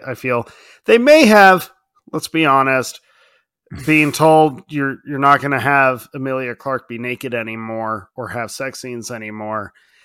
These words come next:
Speaker 1: they may have
Speaker 2: <laughs>
Speaker 1: decided, "Well, we have to make up for that, so we'll up the ante
Speaker 2: Mm-hmm.
Speaker 1: with a few of these other scenes." 'Cause as much as I love that show,
Speaker 2: Mm-hmm.
Speaker 1: there are definitely a lot of scenes where you're like,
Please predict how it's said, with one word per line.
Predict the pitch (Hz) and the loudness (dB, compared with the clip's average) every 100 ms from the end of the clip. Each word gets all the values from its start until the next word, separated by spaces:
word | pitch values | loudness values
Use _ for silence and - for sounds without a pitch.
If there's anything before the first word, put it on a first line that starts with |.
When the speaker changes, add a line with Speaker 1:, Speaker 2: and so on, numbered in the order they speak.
| _ | _
Speaker 1:
they | - 135 | -6 -4
may | 151 208 | 2 2
have | 165 170 151 | 4 0 0
Speaker 2:
<laughs> | |
Speaker 1:
decided, | 139 147 143 135 127 127 | -6 0 0 0 -2 -2
"Well, | 135 | -2
we | 135 | -2
have | 135 127 | -2 -4
to | 120 | -8
make | 120 110 123 | -10 -10 -6
up | 123 - | -6 -8
for | 120 110 | -12 -10
that, | 110 107 107 - _ - | -8 -6 -6 -8 _ -18
so | - 123 | -12 -10
we'll | 104 117 123 117 - | -8 -4 -2 -4 -6
up | 139 - | -14 -12
the | 143 | -8
ante | 131 123 | -6 -6
Speaker 2:
Mm-hmm. | 120 | -6
Speaker 1:
with | 110 - | -8 -12
a | |
few | - 131 | -12 -10
of | 110 | -10
these | 107 98 | -12 -8
other | 131 123 113 104 | -6 -6 -6 -10
scenes." | - 117 107 104 98 - _ _ _ _ _ _ _ _ _ _ _ - | -12 -12 -10 -12 -14 -16 _ _ _ _ _ _ _ _ _ _ _ -6
'Cause | 170 156 | -2 2
as | 185 175 | 2 2
much | 247 302 247 | 2 4 2
as | 196 | 2
I | 170 | 2
love | 143 151 123 | 4 2 2
that | 135 117 | -2 -2
show, | - 135 113 98 90 _ _ _ _ _ _ _ _ _ _ - | -6 -6 -6 -6 -10 _ _ _ _ _ _ _ _ _ _ -12
Speaker 2:
Mm-hmm. | 110 92 87 | -8 -6 -4
Speaker 1:
there | 170 170 | -2 -2
are | |
definitely | - 165 151 139 - 131 | 0 0 0 -2 -8 -6
a | 120 | -4
lot | 117 139 | 0 0
of | 135 | 0
scenes | - 135 123 110 | -4 -10 -10 -12
where | 120 | -12
you're | 120 139 135 | -8 -8 -6
like, | 131 123 110 98 | -4 -4 -4 -10